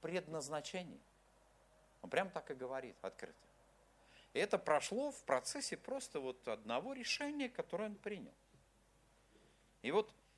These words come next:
а, и там написано, что он притянул к своей жизни. И это важно.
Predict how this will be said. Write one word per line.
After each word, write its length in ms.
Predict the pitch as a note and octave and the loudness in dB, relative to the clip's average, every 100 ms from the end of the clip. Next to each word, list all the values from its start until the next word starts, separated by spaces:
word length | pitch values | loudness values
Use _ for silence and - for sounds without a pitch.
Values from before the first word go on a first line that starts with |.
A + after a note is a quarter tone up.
| - | -4
а, 340 | B2+ B2 A2+ - | 2 4 4 0
и 80 | D#3 | 0
там 220 | A3 B3 | 2 2
написано, 460 | A#3 A#3 A3 F3+ E3 | 0 -2 -8 -6 -8
что 300 | - G3 A3 | -4 -2 -2
он 140 | G3+ | -4
притянул 680 | - G3 - G3+ A#3 A#3 - - | -6 -8 -4 -4 -4 -6 -10 -10
к 60 | |
своей 300 | - - A2 | -4 2 2
жизни. 360 | A2 G2+ E2+ - - - - - | 2 -4 -8 -12 -20 -20 -16 -2
И 60 | |
это 200 | G#2+ - | -2 0
важно. 340 | E3 G3 - | 0 -2 -4